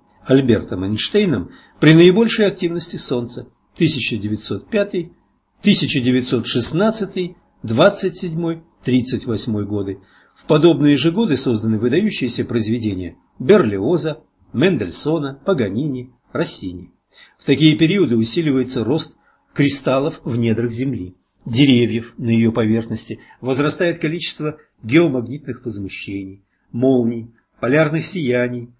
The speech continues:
свирепствуют засухи, наводнения. Вздымаются до тридцати метров океанические волны, разносятся больше сигналов в воде, суше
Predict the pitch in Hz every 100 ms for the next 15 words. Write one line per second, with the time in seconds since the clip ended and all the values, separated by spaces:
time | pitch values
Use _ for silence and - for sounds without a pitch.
0 | _ _ _ _ _ - 131 127 123 123
1 | 156 143 120 104 95 - 110 117 - -
2 | 104 113 104 90 90 87 - _ _ _
3 | _ _ 120 104 139 160 160 160 147 147
4 | 120 156 151 151 - 151 175 135 104 104
5 | 107 - 120 151 160 196 - 110 - 95
6 | 90 131 147 123 135 147 _ _ _ _
7 | - 110 135 127 180 170 - 143 131 165
8 | 160 131 127 120 143 151 - _ 95 101
9 | 123 - _ - 123 110 - -